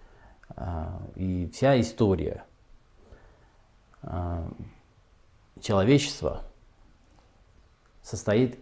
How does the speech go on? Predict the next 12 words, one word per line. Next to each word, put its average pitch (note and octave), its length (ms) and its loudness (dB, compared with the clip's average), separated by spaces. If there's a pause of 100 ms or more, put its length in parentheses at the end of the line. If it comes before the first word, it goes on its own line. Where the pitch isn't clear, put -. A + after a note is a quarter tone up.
из G#2 260 -4
этого G#2+ 260 -2
противостояния. F#2 920 -4
То F#2 60 -6
есть - 140 -8
это A#2+ 200 0
суть C#3 580 0 (440)
и G2 100 -2
основной G#2 460 0
фактор – - 680 2 (420)
и, F#2+ 760 0 (300)
а, F2+ 600 -6